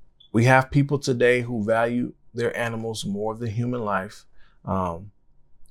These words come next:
but I would say that the modern day equivalent would be someone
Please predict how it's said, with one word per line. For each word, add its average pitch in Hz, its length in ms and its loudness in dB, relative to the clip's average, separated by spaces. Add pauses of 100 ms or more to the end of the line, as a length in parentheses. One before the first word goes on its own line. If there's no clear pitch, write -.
but 110 140 4
I 107 100 8
would 104 160 0
say 113 240 0
that 107 180 -6
the 92 100 -12
modern 110 500 0
day 107 180 -2
equivalent 107 680 0
would 104 160 -12
be 107 200 -10
someone 113 580 -2